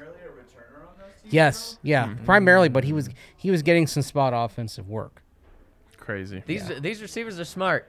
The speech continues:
Speaker 3: You just go where the good
Speaker 1: Yeah.
Speaker 3: quarterback is. Maybe you take
Speaker 1: Mm-hmm.
Speaker 3: a, a little bit of a pay cut, but it's gonna pay
Speaker 1: Yeah.
Speaker 3: out.
Speaker 2: And on that note, again, you know,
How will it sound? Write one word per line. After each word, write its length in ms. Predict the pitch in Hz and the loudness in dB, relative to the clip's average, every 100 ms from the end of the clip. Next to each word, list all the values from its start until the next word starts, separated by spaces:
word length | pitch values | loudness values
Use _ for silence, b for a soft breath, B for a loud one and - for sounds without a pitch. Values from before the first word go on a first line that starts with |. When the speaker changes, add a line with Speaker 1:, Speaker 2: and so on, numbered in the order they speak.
| 135 | -12
Speaker 3:
You 100 | 131 | -8
just 200 | 165 165 | -8 -6
go 120 | 202 | -2
where 100 | 185 | -2
the 60 | 147 | -2
good 160 | 135 139 | -2 -4
Speaker 1:
Yeah. 40 | |
Speaker 3:
quarterback 480 | 123 110 120 120 113 | -2 -4 -2 -4 -4
is. 160 | 131 120 | -6 -6
Maybe 240 | 156 175 | -6 -6
you 120 | 196 | -6
take 240 | 165 175 143 | -2 0 0
Speaker 1:
Mm-hmm. 280 | 147 131 123 | 2 0 0
Speaker 3:
a, 60 | |
a 20 | |
little 340 | 139 165 208 226 | -2 -2 -2 0
bit 180 | 202 208 | 0 0
of 100 | 175 | -2
a 80 | |
pay 240 | 156 190 196 | -2 -2 -2
cut, 360 | - 202 202 - | -2 -2 -2 -4
but 120 | 160 | -6
it's 140 | 156 | -6
gonna 160 | 196 175 | -6 -6
pay 220 | - 175 | -4 -4
Speaker 1:
Yeah. 220 | 160 151 | -2 -2
Speaker 3:
out. 100 | 92 - _ - 117 - | -4 -10 _ -14 -12 -6
Speaker 2:
And 300 | 147 135 117 _ - | -4 -4 -8 _ -6
on 220 | 143 151 156 | 0 0 2
that 160 | 147 | 0
note, 300 | 143 170 160 | 2 2 2
again, 600 | 143 143 170 147 135 127 - - _ | 2 2 2 2 0 -4 -10 -20 _
you 160 | 147 139 | -6 -4
know, 200 | 131 | -4